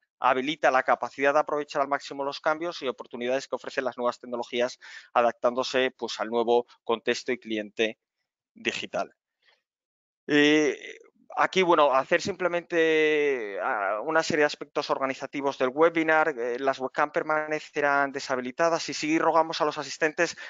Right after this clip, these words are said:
que permanezcan con el micrófono silenciado para mejorar la calidad del, del audio. Eh, al final de la ponencia abriremos un turno de preguntas y dudas donde podéis trasladar vuestras consultas abriendo micrófono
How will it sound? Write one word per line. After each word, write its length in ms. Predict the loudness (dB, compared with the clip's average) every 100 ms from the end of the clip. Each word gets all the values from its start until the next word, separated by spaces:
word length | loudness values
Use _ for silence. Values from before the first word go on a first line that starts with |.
| -2
que 140 | 0 2
permanezcan 540 | 2 2 0 0 -2
con 140 | 2 4
el 80 | 2
micrófono 760 | 2 2 2 2 4 4 4
silenciado 640 | 0 -2 -2 2 4 4
para 140 | 4 0
mejorar 380 | 0 2 2 2
la 100 | 0
calidad 360 | 0 4 4
del, 360 | 4 2 0 -6 -14 -20 -20
del 260 | -4 2 4
audio. 420 | 4 2 -6 -8 -12 -20 _ _ _ _ _ 2
Eh, 280 | 6 8 6
al 140 | 4
final 300 | 0 -2 0
de 80 | 0
la 100 | 0
ponencia 460 | 0 -2 -2 0
abriremos 400 | 0 2 -2 -4
un 100 | -14
turno 240 | -14 -4 -2
de 100 | 0
preguntas 680 | 0 0 -2 -2 -2 -2 -8
y 180 | -6
dudas 260 | -4 -2 -2
donde 220 | 0 -2
podéis 240 | -2 -2 -2
trasladar 440 | 0 4 4 2
vuestras 400 | -2 0 0 0
consultas 600 | -4 -6 -6 -2 0 2
abriendo 340 | 2 2 0 -2
micrófono 560 | -2 -2 0 -2 -2